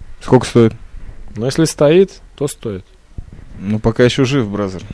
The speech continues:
Speaker 1: Ладно, не буду тебя задерживать перед твоей ночной сменой. Спасибо за твои чёткие слова. Мы слышим от тебя ещё больше. У-, от имени всех подкастослушателей пожелать тебе удачи в бою, бразер. И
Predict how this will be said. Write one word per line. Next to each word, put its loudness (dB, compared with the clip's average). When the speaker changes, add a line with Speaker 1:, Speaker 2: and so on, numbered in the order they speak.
Speaker 1:
Ладно, 6
не 4
буду 4
тебя 4
задерживать 2
перед 0
твоей 6
ночной 2
сменой. 2
Спасибо 0
за -2
твои 0
чёткие 0
слова. 2
Мы -2
слышим -4
от -6
тебя -2
ещё -4
больше. 4
У-, 2
от -8
имени 0
всех 0
подкастослушателей -2
пожелать 0
тебе -6
удачи -8
в -12
бою, -4
бразер. -6
И -4